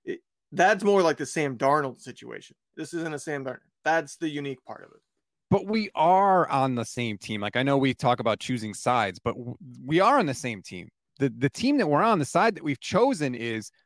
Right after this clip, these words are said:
Speaker 2: we want the forty-niners to win a Super Bowl. That's the side that we're all on. The, what, what happens is we just have different ideas of who we think gives them the best chance to get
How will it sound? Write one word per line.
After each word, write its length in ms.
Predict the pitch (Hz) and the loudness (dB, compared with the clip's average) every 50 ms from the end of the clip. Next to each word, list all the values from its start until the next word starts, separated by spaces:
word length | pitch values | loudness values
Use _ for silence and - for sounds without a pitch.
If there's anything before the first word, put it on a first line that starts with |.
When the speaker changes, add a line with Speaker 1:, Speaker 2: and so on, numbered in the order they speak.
| _ _ - | _ _ -18
Speaker 2:
we 240 | 107 107 135 214 240 | -8 -2 -2 0 2
want 220 | 220 208 208 - | 2 0 0 0
the 40 | 160 | -4
forty-niners 560 | 135 - 180 180 170 160 151 156 156 147 - - | 0 2 2 4 4 2 2 2 0 -2 -2 -4
to 100 | - 135 | -4 0
win 120 | 151 160 139 | 0 0 0
a 40 | |
Super 300 | - - - 156 127 123 | 0 -2 -4 -2 -2 -2
Bowl. 260 | 101 98 92 - - _ _ _ _ _ _ _ _ _ _ - | -6 -6 -8 -8 -10 _ _ _ _ _ _ _ _ _ _ -2
That's 300 | 135 151 175 196 190 - | 0 0 0 0 -2 -4
the 100 | - 180 | -8 -8
side 300 | - - 175 156 151 139 | -2 2 2 2 2 2
that 120 | 127 143 120 | 0 0 2
we're 180 | 135 139 143 151 | 4 4 6 6
all 260 | 156 160 165 156 139 | 8 8 6 6 4
on. 260 | 135 151 143 110 - - _ _ _ _ _ _ _ - | 2 0 -2 -4 -6 -8 _ _ _ _ _ _ _ -4
The, 180 | - 139 110 - _ | -4 -4 -4 -4 _
what, 380 | - 127 117 120 131 151 151 131 - - - - | -16 -12 -4 0 2 2 2 2 -2 -10 -12 -6
what 160 | - 139 135 | -2 -2 -2
happens 440 | - - 185 220 - 185 160 143 120 | 0 0 -2 -2 0 0 -2 0 2
is 200 | 135 139 135 113 | 2 2 2 0
we 200 | 113 120 143 143 | -2 -4 -4 -4
just 180 | - 143 123 - | -4 -6 -6 -4
have 220 | - 120 120 113 | -4 -4 -4 -4
different 340 | 110 135 131 - 127 127 123 | -4 -6 -4 -2 -4 -4 -4
ideas 540 | 95 120 123 117 110 127 127 127 120 104 123 | -4 -4 -4 -4 -6 -6 -4 -4 -4 -2 -4
of 120 | 117 - - | -6 -6 -4
who 140 | - 147 147 | -4 -2 -2
we 140 | 139 139 123 | 0 -2 -2
think 260 | - - 139 127 - | -2 -2 -4 -4 -2
gives 220 | - 135 131 113 107 | -4 -4 -4 -2 -2
them 200 | 131 127 120 110 | -2 -2 -2 -4
the 80 | 110 | -8
best 340 | 101 - 123 113 107 - - | -4 -2 -2 -2 -2 -4 -10
chance 320 | - - 131 120 110 - - | -6 -4 -4 -4 -4 -8 -10
to 100 | - 92 | -12 -12
get 280 | 95 123 170 180 - | -8 -2 -2 -2 -2